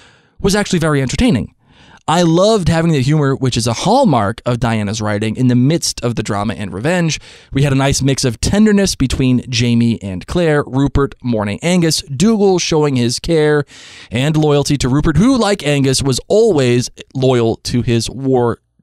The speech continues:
chief, Claire being Claire again, and the Duke making us love to hate him.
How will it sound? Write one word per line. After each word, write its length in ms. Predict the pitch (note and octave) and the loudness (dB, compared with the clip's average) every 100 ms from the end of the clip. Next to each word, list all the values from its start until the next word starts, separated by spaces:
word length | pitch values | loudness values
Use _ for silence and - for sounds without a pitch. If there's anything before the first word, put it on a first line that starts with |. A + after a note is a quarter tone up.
| - | -10
chief, 720 | - A2+ - - - - - | -6 -6 -10 -18 -20 -20 -14
Claire 400 | - D#3+ D#3 F#3 | -4 0 2 2
being 400 | B2+ B2 B2 A2 | 0 0 0 -2
Claire 440 | E2 - C#3 A2 F#2+ | -4 -2 0 0 0
again, 420 | A2+ G2 F2+ C3+ - - | -4 -6 -4 -4 -6 -10
and 200 | - F3+ | -2 2
the 80 | F#3 | 2
Duke 340 | F3 B3 C4+ - - | 2 2 0 -4 -6
making 420 | E3 G3 G3 F3 | -2 0 -2 -2
us 180 | F3 - - _ | -2 -4 -8 _
love 760 | - G#2 A#2+ C3 C3+ B2+ A#2+ - _ | -10 -2 0 2 2 0 -4 -12 _
to 400 | - A#2 A2+ A2+ - _ | -2 0 0 -2 -6 _
hate 380 | _ - B2 B2 | _ -10 -4 -2
him. 320 | - - - | -4 -12 -20